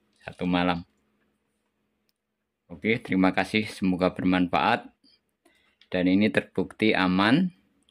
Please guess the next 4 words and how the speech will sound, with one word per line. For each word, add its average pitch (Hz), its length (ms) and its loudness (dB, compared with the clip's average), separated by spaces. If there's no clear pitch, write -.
dan 90 240 0
cepat. - 320 -4
Jadi - 160 -14
untuk 92 240 -2